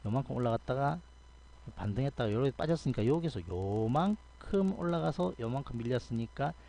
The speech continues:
여기에서는 얼-, 얼마만큼 갈 수 있-, 있느냐, 이것도 여기서 얼마만큼 갈 수 있느냐, 이렇게 추세상 목표치 설정할 수 있는 거거든요.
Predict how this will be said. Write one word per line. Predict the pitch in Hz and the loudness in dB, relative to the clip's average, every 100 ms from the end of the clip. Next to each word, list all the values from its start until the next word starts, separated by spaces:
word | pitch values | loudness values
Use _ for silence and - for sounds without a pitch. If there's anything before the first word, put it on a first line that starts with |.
| - - | -16 0
여기에서는 | 143 147 127 139 123 | 2 4 2 2 0
얼-, | 90 107 117 | -2 -4 -4
얼마만큼 | 104 113 120 120 110 | -2 0 0 -2 -2
갈 | 113 | -4
수 | - 110 | -2 -4
있-, | 107 104 107 | -4 -4 -4
있느냐, | 104 104 85 - | -2 0 -2 -6
이것도 | 175 - 156 113 - - - - - | -6 -2 2 2 0 -12 -20 -16 -8
여기서 | 143 - 69 | -6 -6 -6
얼마만큼 | 87 117 131 113 | -2 0 0 -2
갈 | 120 | -2
수 | - | -2
있느냐, | 117 110 104 | 0 0 0
이렇게 | - - | -2 -4
추세상 | - 190 151 127 131 131 - - - - - - - - - - - | -6 -4 -2 0 0 -2 -6 -20 -20 -20 -20 -20 -20 -20 -20 -16 -4
목표치 | 120 156 - 117 | 2 2 2 2
설정할 | 139 156 135 | 2 2 0
수 | - | 0
있는 | 110 120 | 0 0
거거든요. | 101 92 98 | 0 -2 -2